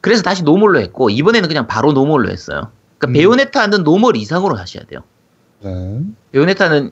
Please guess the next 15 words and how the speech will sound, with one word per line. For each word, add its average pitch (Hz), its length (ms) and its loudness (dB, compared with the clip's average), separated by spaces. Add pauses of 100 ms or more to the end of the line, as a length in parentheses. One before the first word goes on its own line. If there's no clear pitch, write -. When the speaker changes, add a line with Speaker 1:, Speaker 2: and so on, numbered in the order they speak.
Speaker 1:
이지에 220 460 0
오토로 220 480 0
하면 135 560 -2 (580)
아무리 208 340 0
쉬운 208 300 -4
게 214 100 0
좋아도 110 600 0 (800)
그러면은 139 840 -2
그 110 320 -4
액션의 190 460 2
느낌을 135 440 -2 (220)
별로 139 460 2
즐기기가 190 440 2
힘들기 165 300 0
때문에, 104 520 0